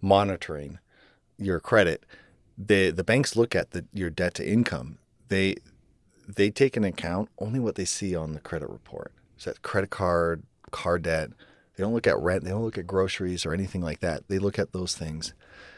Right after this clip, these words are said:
And I, and initially I became obsessed. And every credit card,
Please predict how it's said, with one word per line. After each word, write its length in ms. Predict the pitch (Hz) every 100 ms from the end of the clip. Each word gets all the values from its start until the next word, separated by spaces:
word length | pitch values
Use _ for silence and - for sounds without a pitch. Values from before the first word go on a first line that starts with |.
| - _ _ -
And 680 | 104 98 92 92 92 85 - _ -
I, 140 | 95 - _ -
and 200 | 98 90
initially 360 | 98 101 - 95
I 20 |
became 260 | 98 107
obsessed. 680 | 87 - - 92 85 - - - _ _ _ _ _ -
And 220 | 101 98 -
every 320 | 113 143 127
credit 340 | - 110 107
card, 340 | - 117 117